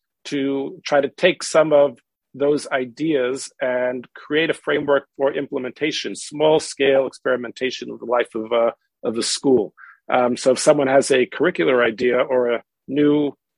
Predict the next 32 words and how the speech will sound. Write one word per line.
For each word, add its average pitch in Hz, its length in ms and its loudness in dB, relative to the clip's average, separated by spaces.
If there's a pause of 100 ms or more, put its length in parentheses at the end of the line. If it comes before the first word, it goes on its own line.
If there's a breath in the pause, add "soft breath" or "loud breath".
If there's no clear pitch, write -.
(140)
uh, 120 240 -4
a 127 40 -6
new, 135 240 0
a 139 80 -2
new 147 140 0
project 143 600 2
for 127 100 -2
tefillah 131 580 0 (480)
in, 120 480 -6
in 123 120 -6
school, 131 720 -2
that 123 140 -2
is 120 300 -6
one 156 240 0
minyan 147 340 0
that's 135 120 -4
gonna 127 140 -6
try 131 240 -2
something 117 380 -6
different, 117 460 -4 (440 soft breath)
um, 135 300 -2
or 151 540 4 (240)
in 139 160 -2
my 143 160 2
class, 151 500 0
I'd 131 140 -6
like 143 260 -2
to 139 280 -4
do 143 300 -2
an 135 200 -6 (260)
ungrading 147 840 0
project, 107 440 -6